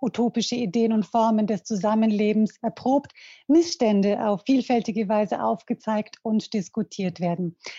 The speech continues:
Das ist ein kleiner Ausschnitt aus ihrem Statement mit verschiedenen Punkten, die wir später auch nochmal im Detail besprechen können.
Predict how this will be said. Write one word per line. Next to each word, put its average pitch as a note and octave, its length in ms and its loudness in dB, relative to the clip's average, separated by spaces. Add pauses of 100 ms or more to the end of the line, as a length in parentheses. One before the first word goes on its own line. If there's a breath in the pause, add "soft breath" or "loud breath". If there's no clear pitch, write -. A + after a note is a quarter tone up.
Das A3 140 -4
ist F#3 120 -8
ein F#3+ 160 0
kleiner G#3+ 540 0
Ausschnitt F3+ 380 -4
aus F#3+ 220 -4
ihrem F#3+ 520 -2 (460 soft breath)
Statement G3+ 640 -2
mit G3 140 -2
verschiedenen F#3+ 520 -4
Punkten, G3 400 -2
die F#3 140 -2
wir F#3+ 100 -4
später F#3+ 380 -8
auch E3+ 60 -4
nochmal E3+ 520 -2
im F3+ 220 -4
Detail F3 480 -6
besprechen F3 540 -6
können. D#3+ 360 -6